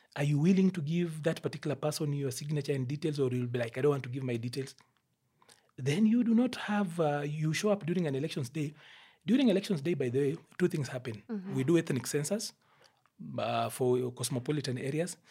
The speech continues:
Speaker 1: And number two, we endorse decisions by either political owners or the people down here, the people who can receive fifty bob and vote for somebody,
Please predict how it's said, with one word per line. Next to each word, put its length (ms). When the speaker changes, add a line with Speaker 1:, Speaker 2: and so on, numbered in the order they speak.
Speaker 1:
And 120
number 180
two, 160
we 220
endorse 340
decisions 480
by 140
either 320
political 400
owners 400
or 180
the 140
people 260
down 320
here, 240
the 120
people 200
who 80
can 140
receive 280
fifty 280
bob 220
and 140
vote 200
for 100
somebody, 340